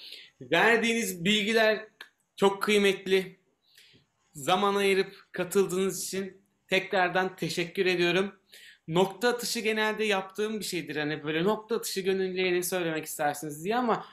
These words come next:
aslında o kadar çok nokta atışı şey söyledik ki yani en son sormuş olsam belki nokta atışı bu ücret olacaktı.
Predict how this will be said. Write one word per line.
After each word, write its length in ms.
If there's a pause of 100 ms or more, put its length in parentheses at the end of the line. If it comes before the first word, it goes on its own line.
(160)
aslında 340
o 100
kadar 240
çok 300
nokta 280
atışı 320
şey 360 (260)
söyledik 640
ki 80
yani 220
en 280
son 460
sormuş 720
olsam 400
belki 380
nokta 320
atışı 320
bu 120
ücret 400
olacaktı. 680